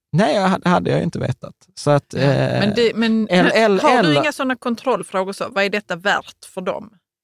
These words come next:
Speaker 1: Nej, för att det dumma är ju så att jag gör ju ofta saker för jag tycker att det är roligt.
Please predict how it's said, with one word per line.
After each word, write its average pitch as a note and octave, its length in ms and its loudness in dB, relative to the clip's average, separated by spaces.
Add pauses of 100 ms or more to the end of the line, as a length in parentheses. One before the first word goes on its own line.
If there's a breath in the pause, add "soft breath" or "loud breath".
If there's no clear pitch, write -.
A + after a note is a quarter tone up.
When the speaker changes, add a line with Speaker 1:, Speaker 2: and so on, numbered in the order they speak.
(120)
Speaker 1:
Nej, F3+ 380 4
för F#3 300 2
att F3 180 0
det E3 100 0
dumma E3+ 400 2
är E3 120 2
ju C#3 80 0
så D3 100 -2
att B2+ 120 -2
jag C#3+ 140 0
gör D3+ 200 2
ju C#3+ 60 2
ofta C#3 240 -2
saker C3+ 340 -2
för A#2 80 -2
jag A2+ 80 -2
tycker A#2+ 200 -4
att A2+ 60 -4
det A#2 80 2
är A2+ 80 2
roligt. B2+ 600 0